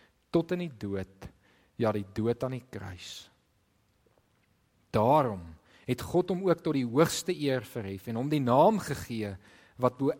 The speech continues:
elke naam is, sodat in die naam van Jesus elkeen wat in die hemel en op die aarde en onder die aarde is, die knie sou buig en elke tong sou erken, Jesus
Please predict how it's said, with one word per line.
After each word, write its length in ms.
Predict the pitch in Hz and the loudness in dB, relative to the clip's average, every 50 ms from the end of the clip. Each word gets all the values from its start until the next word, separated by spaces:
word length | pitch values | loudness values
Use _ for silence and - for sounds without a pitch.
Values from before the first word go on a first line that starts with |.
| - | 2
elke 340 | 180 185 185 175 160 - 156 | 4 4 4 4 2 0 -2
naam 380 | 123 110 104 101 98 98 95 95 | -4 -4 -4 -6 -6 -8 -10 -12
is, 160 | 95 - - - _ _ _ - _ _ | -12 -14 -14 -16 _ _ _ -20 _ _
sodat 800 | - - - - - 226 233 254 240 175 156 110 104 - - - 240 | -6 -4 -4 -4 -2 2 4 6 6 6 6 2 0 -2 -6 -6 -2
in 160 | 262 262 262 | -2 0 0
die 140 | 262 240 196 | 0 0 0
naam 320 | 160 147 147 160 175 180 151 | 2 4 6 6 6 4 2
van 200 | - 185 165 135 120 | 0 -2 -2 -2 0
Jesus 500 | 131 170 190 180 - - 117 101 - - - _ - | 0 0 0 0 -2 -2 -4 -4 -6 -8 -16 _ 0
elkeen 480 | - 214 240 240 220 233 - 208 185 | 6 8 10 10 10 8 4 -2 0
wat 220 | 170 165 160 - 170 | 0 0 -2 -2 -4
in 80 | 156 | -4
die 80 | 143 127 | -2 -2
hemel 340 | 123 120 120 120 120 117 110 113 - - - _ _ _ - | -2 -2 -2 -2 -2 -4 -6 -8 -14 -20 -20 _ _ _ -4
en 160 | 160 165 196 | -2 0 0
op 140 | 208 196 - | -2 -2 -4
die 100 | 214 185 147 | -4 0 2
aarde 500 | 131 117 110 107 104 104 101 95 95 95 - - - | 2 4 2 2 0 -4 -6 -6 -8 -10 -12 -12 -4
en 240 | - 262 277 277 269 | -2 0 0 0 0
onder 400 | - 214 170 160 160 151 135 131 | 0 0 0 0 0 0 -2 -2
die 140 | 131 123 113 | -2 -2 -2
aarde 380 | 117 117 110 107 104 101 101 - - | 0 0 0 -2 -4 -6 -10 -10 -12
is, 240 | 92 - - - - - _ _ _ _ _ _ _ _ _ - 120 | -14 -14 -16 -16 -18 -20 _ _ _ _ _ _ _ _ _ -10 -10
die 80 | 110 | -8
knie 240 | - - 156 175 175 | -6 -6 -4 -4 -2
sou 220 | - - 190 185 156 | -2 -2 -2 -2 -2
buig 380 | 117 104 90 87 92 - - - - - _ _ _ _ _ _ _ _ - | -4 -6 -8 -8 -10 -16 -20 -20 -20 -20 _ _ _ _ _ _ _ _ -6
en 140 | 123 120 - - - | -6 -6 -6 -4 0
elke 380 | 202 208 208 190 - - 143 - | 2 4 4 4 2 -2 -6 -6
tong 220 | - 143 120 113 110 | -6 -6 -6 -6 -6
sou 320 | - - - 208 202 190 185 | -8 -6 -2 0 2 2 2
erken, 400 | 160 127 101 - - - 87 92 - - - _ _ _ _ _ _ _ _ _ _ _ _ _ - | 2 0 -2 -8 -14 -16 -16 -16 -18 -20 -20 _ _ _ _ _ _ _ _ _ _ _ _ _ 0
Jesus 460 | 123 147 175 165 - 208 170 - - | 2 2 2 2 2 0 0 0 -4